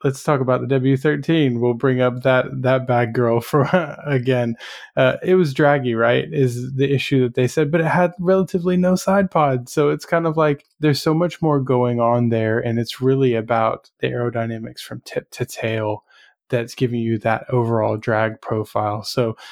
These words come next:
it's balancing like you said, the slippery nature of the car,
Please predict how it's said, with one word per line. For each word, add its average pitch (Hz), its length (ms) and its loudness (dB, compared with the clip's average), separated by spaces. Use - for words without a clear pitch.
it's 131 200 -4
balancing 131 960 -2
like 120 160 -2
you 120 80 0
said, 107 320 -4
the - 80 -4
slippery 131 520 0
nature 127 440 0
of 120 100 -2
the 123 100 0
car, 120 460 0